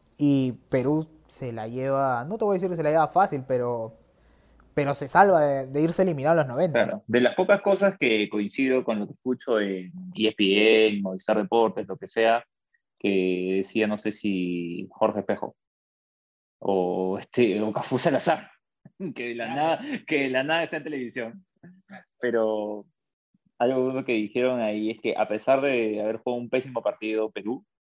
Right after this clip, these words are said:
Speaker 2: este, lo llevaron justo a, al límite, o sea, llegaron a los penales sin merecerlo. Yo no sé si Australia mereció ganar el partido porque tampoco tuvo ocasiones como que clarísimas. Los dos, los dos tiros que tuvieron,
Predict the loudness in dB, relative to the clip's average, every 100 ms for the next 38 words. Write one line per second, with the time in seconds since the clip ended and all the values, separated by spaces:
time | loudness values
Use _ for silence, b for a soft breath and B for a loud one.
0 | _ _ -2 0 0 -2 _ -4 -2 -2
1 | 2 2 4 6 6 6 4 2 0 2
2 | 4 4 4 4 2 0 -2 -2 -2 -2
3 | -2 -4 -4 -6 -4 -2 -2 -4 -16 _
4 | _ _ -10 -10 -10 -12 _ _ -2 -2
5 | 2 2 4 2 2 0 -4 -4 -6 -8
6 | _ _ _ _ -4 -2 -2 0 2 4
7 | 4 2 2 -4 _ -6 -2 -2 -4 -2
8 | 0 4 4 4 0 2 0 2 0 0
9 | -4 -4 -4 -2 -2 0 0 0 -2 -4
10 | -8 -4 -4 -4 -2 2 4 2 0 -4
11 | 0 2 2 -2 _ -8 -4 -4 -4 -6
12 | -6 -6 -2 2 2 0